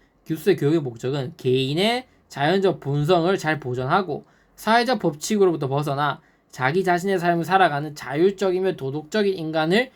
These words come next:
육성하는 것이 바로, 어, 자연주의 교육의 목적이라고 볼 수 있어요.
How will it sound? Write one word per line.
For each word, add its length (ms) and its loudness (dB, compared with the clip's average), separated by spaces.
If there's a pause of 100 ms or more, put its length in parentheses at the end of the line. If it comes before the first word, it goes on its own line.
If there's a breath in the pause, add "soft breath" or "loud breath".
(260 soft breath)
육성하는 680 -2
것이 260 -6
바로, 420 -4 (140)
어, 220 -12
자연주의 380 -4
교육의 220 2
목적이라고 500 -6
볼 100 -8
수 100 -12
있어요. 300 -16